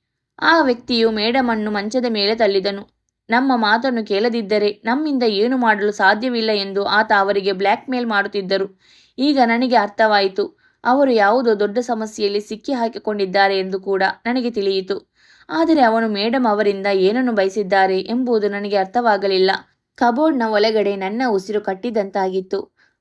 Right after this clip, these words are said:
ಆದರೆ ಮೇಡಂ ಅವಸ್ಥೆಯನ್ನು ನೋಡಿ ನನ್ನ ಪ್ರಾಣವೇ ಹೋದಂತಾಯಿತು. ಮೇಡಂ ಕೈ ಜೋಡಿಸಿ ಆ ವ್ಯಕ್ತಿಯಲ್ಲಿ ಬೇಡಿಕೊಳ್ಳುತ್ತಿದ್ದರು.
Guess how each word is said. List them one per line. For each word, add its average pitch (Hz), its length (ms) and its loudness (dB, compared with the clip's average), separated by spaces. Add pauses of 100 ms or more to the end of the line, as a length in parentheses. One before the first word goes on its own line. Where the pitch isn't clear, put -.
ಆದರೆ 269 280 4
ಮೇಡಂ 226 420 0
ಅವಸ್ಥೆಯನ್ನು 214 500 -2
ನೋಡಿ 196 400 -4
ನನ್ನ 240 220 0
ಪ್ರಾಣವೇ 208 560 0
ಹೋದಂತಾಯಿತು. 196 1000 0 (260)
ಮೇಡಂ 220 420 2
ಕೈ 196 220 4
ಜೋಡಿಸಿ 208 440 2
ಆ 190 140 4
ವ್ಯಕ್ತಿಯಲ್ಲಿ 208 540 0
ಬೇಡಿಕೊಳ್ಳುತ್ತಿದ್ದರು. 185 1040 0